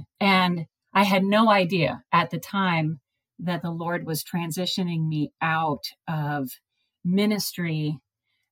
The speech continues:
a-, as you might know it, in terms of pastoring people and meetings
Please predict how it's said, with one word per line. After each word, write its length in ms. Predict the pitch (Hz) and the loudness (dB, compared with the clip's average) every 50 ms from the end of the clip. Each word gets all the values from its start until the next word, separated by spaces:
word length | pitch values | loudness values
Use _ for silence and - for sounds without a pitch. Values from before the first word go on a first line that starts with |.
| _ - 170 | _ -6 -4
a-, 280 | 170 170 170 165 165 - - | -2 -2 -2 -4 -6 -4 -2
as 260 | 175 175 170 170 - | -2 -2 -2 -4 -4
you 140 | 175 165 170 | -4 -4 -4
might 280 | 175 175 175 170 127 | -4 -4 -4 -4 -2
know 360 | - 175 185 190 202 202 175 147 | 0 2 4 4 4 4 4 2
it, 240 | 139 147 147 - | 0 0 -2 0
in 120 | 175 160 156 | -2 -2 -2
terms 380 | - - 185 170 160 160 151 - - | -2 -2 -2 -2 -2 -2 -4 -4 -4
of 380 | 165 160 160 156 160 160 143 131 - - | -2 0 2 2 2 0 -2 -4 -8 -6
pastoring 680 | - - 196 185 175 - - 190 175 170 165 165 156 - | -2 0 0 0 0 -2 -4 -4 -2 0 0 -2 -2 -4
people 580 | - 190 170 156 - 160 151 151 143 143 - - - | -4 -6 -6 -4 -4 -4 -2 -2 -2 -4 -6 -6 -6
and 600 | 165 151 151 147 147 147 143 143 147 160 165 175 | -6 -4 -4 -4 -4 -4 -2 -2 0 0 2 2
meetings 720 | 196 214 208 175 165 160 147 143 135 131 123 - - | 4 2 2 2 2 2 2 2 2 2 0 -4 -8